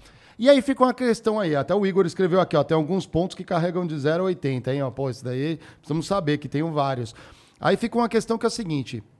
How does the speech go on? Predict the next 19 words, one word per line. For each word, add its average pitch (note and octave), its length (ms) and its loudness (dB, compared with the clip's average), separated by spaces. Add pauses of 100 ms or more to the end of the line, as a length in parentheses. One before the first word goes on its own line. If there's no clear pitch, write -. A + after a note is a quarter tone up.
(160)
falando G3+ 240 -2
de A3 60 0
energia D3+ 520 2
renovável, B2 760 -2 (460)
primeiro G#3+ 300 2
que B3+ 100 -8
existem G3 360 -6
combustíveis D3+ 840 -6
que - 120 -8
não D#3+ 120 -2
são C#3 200 -4
fósseis, - 520 -8 (160)
a C3+ 120 -6
exemplo B2+ 280 -4
aqui C3+ 120 -10
no C#3 60 -8
Brasil, C#3 280 -6
o B2 80 -6
álcool, C#3 380 -8